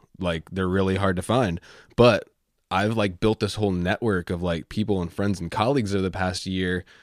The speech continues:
of all these guys and gotten to work with some of 'em, like Dan from Elk Shape. And, um,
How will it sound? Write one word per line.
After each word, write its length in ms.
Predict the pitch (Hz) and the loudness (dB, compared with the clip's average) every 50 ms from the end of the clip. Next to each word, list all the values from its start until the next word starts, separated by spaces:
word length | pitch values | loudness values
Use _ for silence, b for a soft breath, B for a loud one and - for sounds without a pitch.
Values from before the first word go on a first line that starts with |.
| b b b | b b b
of 160 | 101 95 95 | -2 0 2
all 100 | 101 98 | 2 2
these 160 | 101 98 92 | 2 0 -2
guys 300 | 90 104 98 98 101 95 | -2 -2 0 0 0 0
and 80 | 104 98 | 0 0
gotten 180 | 101 95 95 101 | 0 0 0 0
to 80 | 92 | -2
work 260 | 87 85 92 104 - | -2 -2 -2 -4 -2
with 120 | - 110 101 | -2 -4 -4
some 200 | - - 104 104 | -2 -2 0 2
of 160 | 107 113 117 | 2 2 2
'em, 80 | 117 107 | 2 0
like 200 | 87 82 85 - | -2 -2 -4 -4
Dan 280 | 87 85 87 98 107 | -2 -2 0 0 0
from 140 | 110 104 87 | 0 -2 -2
Elk 180 | 80 90 95 - | -2 -4 -4 -4
Shape. 360 | - - 110 110 117 123 - | 0 2 2 4 2 2 0
And, 240 | 98 87 82 80 - B B B B B B B B | 0 -2 -2 -4 -8 B B B B B B B B
um, 560 | - 98 92 90 90 87 82 80 80 85 87 | -4 -2 0 0 0 0 0 -2 -4 -6 -10